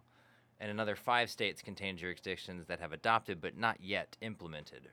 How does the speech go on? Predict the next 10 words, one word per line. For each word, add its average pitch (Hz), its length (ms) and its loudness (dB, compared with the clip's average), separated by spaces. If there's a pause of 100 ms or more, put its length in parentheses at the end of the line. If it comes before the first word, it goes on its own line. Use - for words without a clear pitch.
ranked 87 240 -8
choice 73 220 -10
voting 76 280 -8
in 76 160 -10
local 80 440 -8
elections. - 600 -14 (1500)
So 90 260 -4
in 90 180 -4
November, 87 800 0 (440)
today, 92 580 4